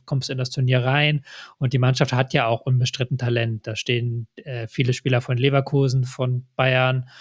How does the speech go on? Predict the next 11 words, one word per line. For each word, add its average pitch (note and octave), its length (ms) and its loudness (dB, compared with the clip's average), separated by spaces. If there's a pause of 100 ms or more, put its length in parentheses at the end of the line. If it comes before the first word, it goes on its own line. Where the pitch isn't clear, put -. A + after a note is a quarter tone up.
(320)
ähm, B2+ 240 2
Spieler C3 320 2
von C#3+ 160 0
internationalen B2+ 480 2
Topclubs. C3+ 640 0
Also A#2 400 -4 (120)
da A#2+ 260 -4
muss C3+ 200 -4
man, C3+ 120 -2
glaub B2 240 2
ich, B2+ 200 -2